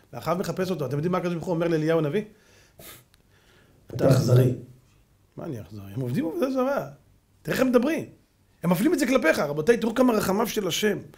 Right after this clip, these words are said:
"אתה אכזרי, וציוויתי את העורבים לכלכלך. לך לנחל כרית, תהיה שמה,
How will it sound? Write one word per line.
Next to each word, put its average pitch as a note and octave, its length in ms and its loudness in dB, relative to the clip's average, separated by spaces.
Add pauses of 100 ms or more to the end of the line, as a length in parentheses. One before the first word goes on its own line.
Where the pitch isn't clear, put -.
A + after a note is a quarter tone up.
(380)
"אתה A#3+ 300 4
אכזרי, G3 640 -2
וציוויתי G3+ 760 0
את A3 140 2
העורבים F#3+ 880 2
לכלכלך. G3+ 920 4 (760)
לך A#3+ 200 4
לנחל B3 480 2
כרית, A#3 480 2 (200)
תהיה G3 220 2
שמה, B3+ 420 6